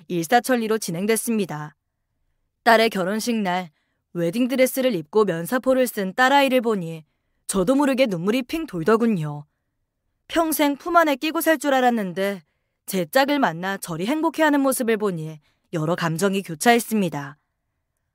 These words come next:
아내도 같은 심정인지 연신 손수건으로 눈가를 훔쳤어요.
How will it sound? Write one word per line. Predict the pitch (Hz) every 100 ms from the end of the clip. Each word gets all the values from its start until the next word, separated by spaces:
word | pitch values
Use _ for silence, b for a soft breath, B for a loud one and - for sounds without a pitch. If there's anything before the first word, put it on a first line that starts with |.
| -
아내도 | 156 170 190
같은 | 190 165 151 226
심정인지 | 240 220 214 208 185 175 208 175 _ _ 160
연신 | 151 160 220 214
손수건으로 | 302 294 302 262 233 220
눈가를 | 160 156 208 180 151
훔쳤어요. | 254 - - - 202 156 147 151